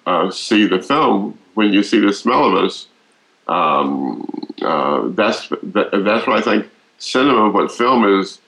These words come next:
is the best at doing. That gives you that opportunity to, uh,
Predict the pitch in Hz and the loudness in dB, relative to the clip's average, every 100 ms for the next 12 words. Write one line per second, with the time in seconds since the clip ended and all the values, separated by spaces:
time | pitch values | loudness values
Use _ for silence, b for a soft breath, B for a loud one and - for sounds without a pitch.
0 | b b b - 95 92 95 - 92 98 | b b b -2 2 2 2 0 -2 0
1 | 110 113 - - 110 127 92 76 71 - | 0 0 -2 0 2 2 2 2 0 2
2 | 95 92 92 85 73 - 92 - 117 127 | 0 0 0 0 0 0 -2 -2 0 2
3 | 98 87 80 82 - 90 80 69 71 | 4 4 2 -2 -2 0 2 2 2